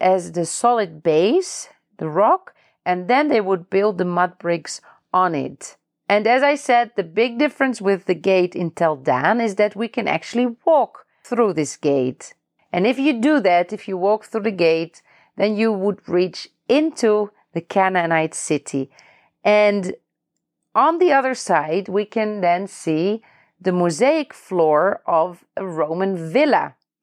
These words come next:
And these kind of villas were called the villa rustica, or a rural villa. They were mansions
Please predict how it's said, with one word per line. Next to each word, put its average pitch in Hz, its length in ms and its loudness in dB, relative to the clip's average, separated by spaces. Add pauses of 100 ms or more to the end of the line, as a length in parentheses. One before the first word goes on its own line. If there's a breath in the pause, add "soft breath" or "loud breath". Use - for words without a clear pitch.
(520 soft breath)
And 180 260 -4
these 349 340 2
kind 240 340 0
of 175 100 -2
villas 190 880 -2 (320 soft breath)
were 202 140 0
called 240 460 -2
the 175 140 -4
villa 233 560 2
rustica, 165 800 -2 (380)
or 170 260 2
a 180 100 2
rural 190 680 0 (280)
villa. 151 520 0
They 175 100 2
were 180 140 2
mansions 254 840 -2